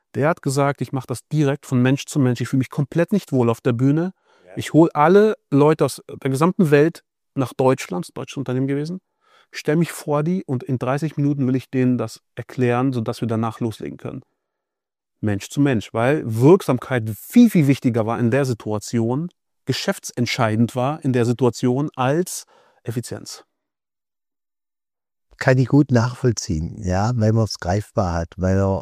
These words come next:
Speaker 2: wie eben aus Fleisch und Blut ein Mensch da vorne steht und nicht irgendein elektronisches, äh, ja, äh, Textstück.
Speaker 1: Ich mein, ich weiß nicht, wie du das siehst.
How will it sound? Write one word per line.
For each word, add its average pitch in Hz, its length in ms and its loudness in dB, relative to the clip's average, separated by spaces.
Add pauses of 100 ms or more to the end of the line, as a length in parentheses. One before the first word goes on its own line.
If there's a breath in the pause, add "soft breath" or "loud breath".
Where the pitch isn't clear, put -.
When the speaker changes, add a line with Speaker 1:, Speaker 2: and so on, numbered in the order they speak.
(140)
Speaker 2:
wie 135 440 0 (120)
eben 113 360 -2 (680)
aus 90 240 -8
Fleisch 101 420 2
und 85 160 0
Blut 107 380 0
ein 92 160 0
Mensch 98 260 2
da 90 100 0
vorne 76 320 -4
steht - 460 -6
und 87 140 -4
nicht 101 220 -2
irgendein 95 440 0
elektronisches, 90 1200 0
äh, 82 320 2 (1040 loud breath)
ja, 82 320 2 (160)
äh, 82 640 -2 (160)
Textstück. - 640 -2 (1900)
Speaker 1:
Ich - 40 -10
mein, 135 160 4
ich 131 120 -6 (100)
weiß 143 200 0
nicht, 127 120 4
wie 131 80 6
du 131 140 8
das 143 180 2
siehst. 117 280 0